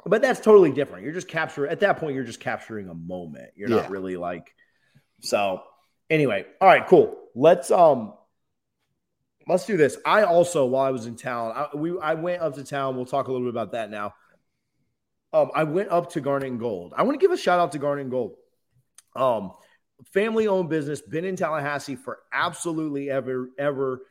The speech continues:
Speaker 1: Uh, founded, family owned and operated since the seventies. Um, I know you guys know this, but Garnet and Gold is, like, where you guys should be shopping for F-,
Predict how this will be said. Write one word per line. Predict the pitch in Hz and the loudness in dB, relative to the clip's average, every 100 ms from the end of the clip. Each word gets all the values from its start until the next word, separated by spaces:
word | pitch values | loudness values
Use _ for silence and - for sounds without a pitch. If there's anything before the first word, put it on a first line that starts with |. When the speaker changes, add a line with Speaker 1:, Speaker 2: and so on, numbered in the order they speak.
| _ _ | _ _
Speaker 1:
Uh, | 110 104 | -8 -8
founded, | - 151 160 151 139 - - | -2 0 0 -2 -8 -10 -6
family | 160 160 | -4 -2
owned | 151 143 | -2 0
and | |
operated | 139 135 139 135 123 | -2 0 0 0 -4
since | - 131 - | -10 -14 -12
the | 110 | -12
seventies. | - - 143 143 180 175 180 175 - - _ _ - | -10 -6 -2 -2 -2 -6 -6 -8 -12 -18 _ _ -8
Um, | 127 113 92 90 90 _ _ _ _ _ _ _ 180 196 | -4 -4 -6 -12 -16 _ _ _ _ _ _ _ -16 -8
I | 170 202 | -4 0
know | 233 | 0
you | 226 | 4
guys | 196 143 | 4 4
know | 120 120 | 2 -2
this, | 101 87 - | -2 -6 -10
but | - 139 135 | -4 -4 -2
Garnet | 143 180 294 | -4 -4 -4
and | 220 | -6
Gold | 143 131 127 113 104 104 | 0 2 2 2 0 -4
is, | 117 | -8
like, | 113 110 90 | -6 -6 -6
where | 95 101 127 143 | -10 -4 0 0
you | 131 127 | 0 -2
guys | 123 113 107 | 0 0 -2
should | 117 | -8
be | 98 | -12
shopping | 98 107 92 92 85 | -12 -10 -12 -12 -16
for | 82 101 | -14 -8
F-, | 95 | -8